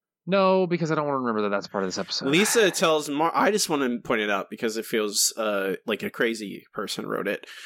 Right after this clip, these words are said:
Speaker 2: Uh, Lisa tells Marge that she should apologize. They have a, this is a,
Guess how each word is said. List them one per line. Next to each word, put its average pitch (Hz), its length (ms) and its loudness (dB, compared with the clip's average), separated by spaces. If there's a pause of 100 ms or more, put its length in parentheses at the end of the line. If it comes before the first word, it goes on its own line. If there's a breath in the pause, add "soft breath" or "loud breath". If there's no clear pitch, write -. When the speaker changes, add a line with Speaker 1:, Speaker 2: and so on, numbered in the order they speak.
(400 loud breath)
Speaker 2:
Uh, 110 320 0 (260)
Lisa 117 640 0 (480)
tells 185 320 0
Marge 147 720 -2 (220)
that 131 120 -4
she 269 560 2
should 220 300 2
apologize. 185 1040 2
They 165 120 0
have 277 140 4
a, 160 100 6
this - 220 2
is 196 120 -2
a, 120 180 2